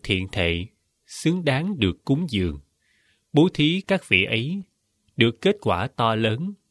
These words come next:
Như vậy, nơi tăng chúng, lại châu báu thù diệu. Mong với sự thật này,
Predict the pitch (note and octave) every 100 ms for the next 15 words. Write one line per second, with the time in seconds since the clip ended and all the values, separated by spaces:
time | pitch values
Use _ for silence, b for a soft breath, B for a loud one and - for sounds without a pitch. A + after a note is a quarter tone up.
0 | _ _ _ _ - E3 E3+ G#2 E2+ E2+
1 | - - - B2 B2 A#2+ - B2 B2 -
2 | A#2+ D#3+ G3 _ _ _ _ _ _ -
3 | G#2+ G#2+ C#3+ C#3+ C#3+ C3+ G3 A3 G#2+ G2
4 | F2+ F#2+ F2 E2+ - _ _ _ _ _
5 | _ _ _ - B2+ B2 B2 D#3+ E3+ -
6 | G2 - F#2 - G2+ F2 E2